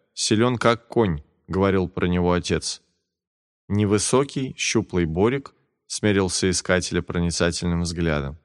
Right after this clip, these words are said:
но всё же строго спросил: «Откуда будешь? Чего умеешь?» «Из Геническа». И Яков кратко рассказал,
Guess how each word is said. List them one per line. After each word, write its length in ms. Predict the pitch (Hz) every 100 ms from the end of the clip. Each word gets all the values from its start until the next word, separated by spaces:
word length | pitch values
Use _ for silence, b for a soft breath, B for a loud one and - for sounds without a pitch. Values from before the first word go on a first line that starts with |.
| _ _ _ _ _
но 160 | 92 92
всё 240 | - 113
же 140 | 117 123
строго 400 | - 98 92 92
спросил: 600 | - 98 98 - 80 - _ _ _ _ -
«Откуда 440 | 95 - 127 143
будешь? 480 | 143 117 80 - - _ _ _ _ -
Чего 320 | 113 120 139
умеешь?» 580 | 85 80 82 120 - _ _ _ _ _ _ _ _
«Из 160 | 120 139
Геническа». 800 | 160 151 110 - - - 104 107 _ _ _ _ _ -
И 60 | 92
Яков 540 | 87 107 135 139 -
кратко 420 | - 92 95 -
рассказал, 640 | 90 - 90 82 92 123